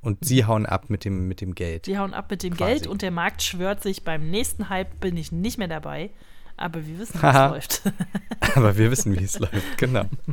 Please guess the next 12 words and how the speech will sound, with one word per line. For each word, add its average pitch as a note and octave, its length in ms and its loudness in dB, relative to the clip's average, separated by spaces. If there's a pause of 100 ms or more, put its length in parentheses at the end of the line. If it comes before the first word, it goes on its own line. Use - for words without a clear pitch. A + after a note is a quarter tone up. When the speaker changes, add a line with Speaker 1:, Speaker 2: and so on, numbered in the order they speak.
(1120)
Speaker 2:
Das A#3 180 2
gefällt G#3 300 -2
mir F3 100 -2
gut. D#3 320 -4
Speaker 1:
Ja, F#3+ 160 4
spannend. A#2 420 2 (280)
Das C#3 180 0
ist G3+ 80 -4
gut. - 220 -6 (520)
Speaker 2:
<laughs> - 540 -6
Sehr - 220 4
schön. - 260 4